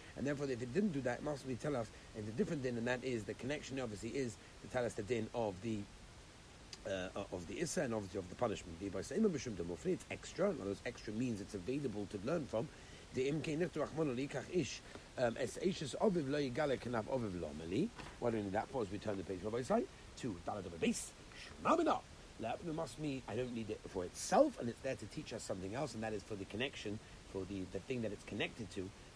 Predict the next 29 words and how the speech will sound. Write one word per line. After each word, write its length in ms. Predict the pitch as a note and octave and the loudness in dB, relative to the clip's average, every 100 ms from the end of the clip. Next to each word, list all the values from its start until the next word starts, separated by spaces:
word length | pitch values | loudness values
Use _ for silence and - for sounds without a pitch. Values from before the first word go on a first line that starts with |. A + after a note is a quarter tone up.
| - | -8
and 100 | F#2 | -2
therefore, 300 | G2+ - F#2 | -4 -2 -4
like 160 | F#2+ E2+ | -4 -6
we 60 | F2 | -10
explained 320 | - E2+ D#2+ - D2 | -10 -12 -12 -12 -8
before. 80 | E2 | 0
V'gabi 260 | G3 D#4+ C#4 | 6 8 6
Tzitzis 460 | - D4+ - G#3 | 4 0 0 -2
Nami. 240 | D#3+ G2+ - - - - - | 0 -2 -2 -12 -16 -12 -4
Even 200 | C#4+ C4+ | 2 6
by 100 | G#3+ | 6
Tzitzis, 360 | - A3+ D#3 | 4 -4 -2
Rabbi 140 | D#3 D#3+ | -4 -2
Yehuda 160 | G#3+ | 0
would 160 | F#3+ D3 | 2 0
be 60 | C#3 | -2
masking, 440 | F3 - - F2+ - - - A#2 | -2 -2 -4 -10 -10 -14 -12 -4
and 120 | A#2+ | 0
he 60 | |
would 140 | E3 C3 | 0 2
darshan 260 | D#3 C#3+ | 2 2
the 60 | C3+ | -2
smicha 360 | - F3+ - D3+ | -2 -2 -2 -4
to 80 | C#3 | -4
be 100 | C3 | -4
matir, 420 | C3 - - B2+ | 0 -2 0 0
wearing 320 | G#2+ D3 C#3+ A2+ - | 2 0 0 -4 -2
kilayim 540 | C3 D3 D3+ A#2 G#2 - - - - | -2 0 2 2 0 -6 -14 -14 0
by 280 | C#3+ C3 | 2 4